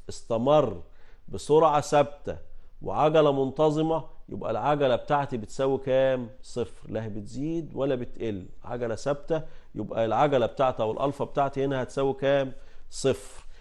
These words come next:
يبقى أما أعوض في القانون بتاعي اللي هو أوميجا، أوميجا دوت تي زائد نص ألفا تي تربيع، يبقى العجلة بتاعتي أصبحت بتساوي إيه؟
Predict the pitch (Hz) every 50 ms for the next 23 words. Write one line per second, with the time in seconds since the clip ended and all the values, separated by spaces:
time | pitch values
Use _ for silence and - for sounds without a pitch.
0 | - - - 117 104 - 113 123 120 120 120 123 151 175 175 170 156 - - 143
1 | 127 - 143 143 160 170 170 151 147 - 156 160 156 143 127 127 123 123 127 135
2 | 143 139 131 - 156 160 156 143 120 123 120 117 117 - - 135 143 147 143 135
3 | 139 131 127 143 139 135 - - - 156 165 156 139 107 92 - - - - -
4 | - - - - 98 123 147 135 139 127 113 127 160 165 151 - - - - -
5 | 151 151 143 - 135 120 - 160 - - 139 135 131 131 165 180 196 220 - 277
6 | - - - - - - 113 123 120 - - 127 123 120 139 170 160 151 147 127
7 | 143 - - 165 170 190 185 185 - 226 226 202 - - 120 - - 147 160 165
8 | 156 - - 123 - - - 147 160 175 180 185 - 147 151 175 170